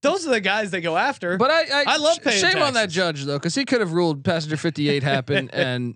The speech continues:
Speaker 2: and all that money.
Speaker 1: He's sitting.
Speaker 2: Yeah.
Speaker 1: Well, that's what, that's what happened to Nick Cage, right? He owes a bunch of money
Speaker 2: Yeah.
Speaker 1: in taxes, and
Speaker 2: Yeah.
Speaker 1: he's forced to do
Speaker 2: He had
Speaker 1: all
Speaker 2: to
Speaker 1: these
Speaker 2: sell, he had to
Speaker 1: movies.
Speaker 2: sell his island and his snake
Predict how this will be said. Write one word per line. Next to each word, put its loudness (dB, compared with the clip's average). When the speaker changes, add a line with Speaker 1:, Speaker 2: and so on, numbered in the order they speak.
Speaker 2:
and -4
all 0
that 0
money. -2
Speaker 1:
He's 0
sitting. -2
Speaker 2:
Yeah. 0
Speaker 1:
Well, 2
that's 0
what, -6
that's -2
what -2
happened 0
to -4
Nick -2
Cage, -2
right? -4
He 0
owes 0
a -2
bunch -2
of -2
money 2
Speaker 2:
Yeah. 0
Speaker 1:
in -8
taxes, -4
and -2
Speaker 2:
Yeah. 0
Speaker 1:
he's -6
forced -2
to 0
do -4
Speaker 2:
He 4
had 2
Speaker 1:
all 0
Speaker 2:
to -2
Speaker 1:
these 0
Speaker 2:
sell, 0
he 2
had 0
to 0
Speaker 1:
movies. -2
Speaker 2:
sell 2
his 0
island -2
and -2
his -2
snake -4